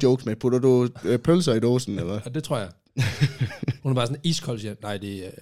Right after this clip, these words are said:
Speaker 2: det er Keepers."
Speaker 1: Ja, det er Spars.
Speaker 2: <laughs> Hold din kæft.
Speaker 1: I, i vand.
Speaker 2: <laughs> Åh, for helvede. Vanvittigt produkt.
Speaker 1: Men de er faktisk okay velstående, fordi faren er ingeniør. Øhm,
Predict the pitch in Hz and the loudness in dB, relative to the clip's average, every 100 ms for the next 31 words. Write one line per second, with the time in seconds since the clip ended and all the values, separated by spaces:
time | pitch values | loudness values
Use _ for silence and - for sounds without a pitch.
0 | - - - - - - - - - 90 | -20 -20 -20 -16 -16 -16 -20 -20 -10 -10
1 | - _ 95 58 - - - 87 - - | -10 _ -6 -4 -6 -8 -8 -8 -10 -16
2 | _ 165 135 - - - _ _ 117 113 | _ 2 2 -2 -14 -20 _ _ -12 -10
3 | 110 - 117 - - 90 82 - _ 156 | -6 0 0 -2 -8 -4 -4 -6 _ -12
4 | 135 127 _ _ _ - 107 - _ _ | -10 -12 _ _ _ -16 -16 -18 _ _
5 | 127 127 - _ - - - 120 117 - | -20 -20 -20 _ -20 -20 -16 -14 -16 -20
6 | _ _ - - - _ _ 131 123 123 | _ _ -20 -20 -20 _ _ -14 -10 -10
7 | 117 127 - 120 _ _ 131 165 170 202 | -12 -14 -16 -18 _ _ -2 0 2 4
8 | 196 190 190 175 175 196 139 113 104 110 | 2 2 2 2 0 0 0 0 -2 -4
9 | 127 120 123 123 127 107 110 113 120 98 | 0 0 2 2 2 0 -2 0 0 -2
10 | - _ _ - 113 110 107 107 104 101 | -6 _ _ -2 2 4 2 0 0 -2
11 | 98 76 67 | -4 -6 -8